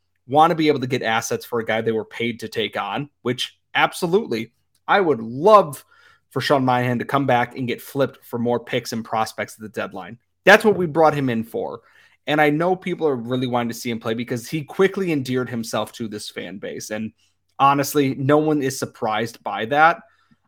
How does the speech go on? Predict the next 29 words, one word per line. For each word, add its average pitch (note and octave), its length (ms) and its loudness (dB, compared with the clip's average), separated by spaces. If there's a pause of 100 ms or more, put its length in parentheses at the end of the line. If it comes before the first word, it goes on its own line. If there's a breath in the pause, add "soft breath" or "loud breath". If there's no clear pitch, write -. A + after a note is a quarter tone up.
I'm D3 240 2
very F3 320 2
curious C3+ 420 -4
where B2 120 -4
he A2+ 40 -4
fits A2+ 380 -4
in A2 160 -4
now, G#2+ 160 -4
though, G#2+ 140 -4
because A#2+ 340 -6
the A#2+ 80 -4
line C#3 380 -2
seemed D#3+ 220 -6
to B2+ 80 0
found C#3+ 600 0
some C#3 300 -4
cohesiveness, C#3 960 -6 (800)
admittedly, D#3+ 840 4
not C3+ 240 0
against C3 420 -2
top - 420 -4
competition. A2+ 760 -8 (540)
They've B2 180 -2
got C#3 320 -2
top C#3 300 -4
competition B2 600 -4
coming A2 280 -6
up, A2 220 -4 (420 soft breath)
and D3 460 2